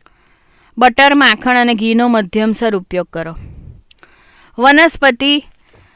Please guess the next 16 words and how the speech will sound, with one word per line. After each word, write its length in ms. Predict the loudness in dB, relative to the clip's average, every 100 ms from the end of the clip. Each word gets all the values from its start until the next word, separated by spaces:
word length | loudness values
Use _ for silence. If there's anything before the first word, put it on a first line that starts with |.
| _ _
બેકરી 460 | -2 -2 0 -2 -2
ફેટ 380 | 2 2 2
અને 380 | 0 0 0 0
માર્જરીનનો 800 | 0 2 0 2 0 2 0 -2
ઉપયોગ 240 | -2 -4
ટાળો, 360 | -2 2 4 2
કારણ 300 | 2 0 0
કે 140 | -2
તેઓ 220 | -2 0 0
ટ્રાન્સ 340 | 0 -2 -2
ફેટ્સ, 360 | 0 0 0 -8 -20 -20 -20 -6
ખરાબ 320 | 0 2 2
ફેટ્સ 420 | 2 -2 -2 -6 -8
ધરાઈ 280 | -2 -2
શકે 360 | -4 -10 -12 -14
છે. 160 | -14